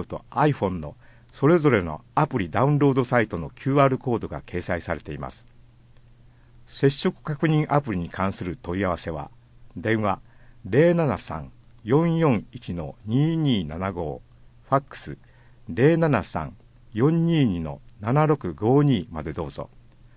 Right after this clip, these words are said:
新型コロナ専用相談窓口となる健康相談窓口の連絡先は次の通りです。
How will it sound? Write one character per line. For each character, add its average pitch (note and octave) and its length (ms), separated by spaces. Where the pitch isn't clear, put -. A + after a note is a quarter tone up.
新 F#3 380
型 F3 200
コ D#3 120
ロ B2 100
ナ D#2+ 260
専 D#3+ 380
用 D#3 200
相 D3 200
談 C#3+ 220
窓 B2+ 180
口 - 180
と E2+ 120
な D#2+ 100
る D2+ 160
健 D3 260
康 D3+ 220
相 C#3 180
談 B2+ 200
窓 A2+ 180
口 G2 200
の D2 120
連 F#2+ 180
絡 G#2 180
先 F#2+ 260
は E2+ 160
次 C3 220
の G#2+ 80
通 F2 180
り D2 80
で C#2 100
す。 - 200